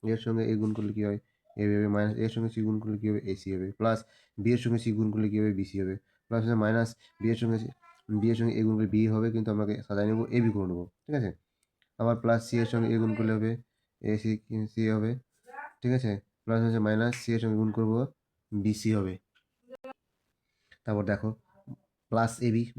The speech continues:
মাইনাস এবি, মাইনাস এসি প্লাস এসি, মাইনাস বিসি প্লাস বিসি। কী থাকলো আমাদের? জিরো। কমপ্লিট। বুঝতে পারলে? বুঝতে না পারলে কমেন্টে জানাবে, ঠিক আছে?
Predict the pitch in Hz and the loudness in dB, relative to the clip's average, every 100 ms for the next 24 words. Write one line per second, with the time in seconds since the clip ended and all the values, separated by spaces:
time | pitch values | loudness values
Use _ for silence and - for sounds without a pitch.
0 | 104 101 98 98 90 92 - _ 104 104 | -2 0 -2 -4 -8 -8 -14 _ -2 0
1 | 110 117 117 - 113 - 120 - _ _ | 2 0 -4 -6 -6 -4 -6 -8 _ _
2 | 107 104 104 95 98 98 - _ - 104 | 0 0 -2 -10 -10 -14 -18 _ -4 0
3 | 113 107 110 117 123 _ 104 101 92 90 | 0 -2 -4 -6 -8 _ -6 -4 -4 -10
4 | - 117 117 113 113 120 123 _ _ _ | -4 0 0 2 0 -2 -6 _ _ _
5 | 101 95 95 95 - _ _ - 117 113 | -8 -4 -2 -4 -8 _ _ -2 0 0
6 | 120 - _ _ _ _ _ 98 - 110 | -2 -6 _ _ _ _ _ -10 -2 2
7 | 127 110 - _ _ _ 104 - 110 107 | 2 0 -4 _ _ _ -8 -4 -2 0
8 | 110 107 104 104 98 92 85 - _ _ | 0 0 0 0 0 -2 -4 -8 _ _
9 | - 120 | -4 -2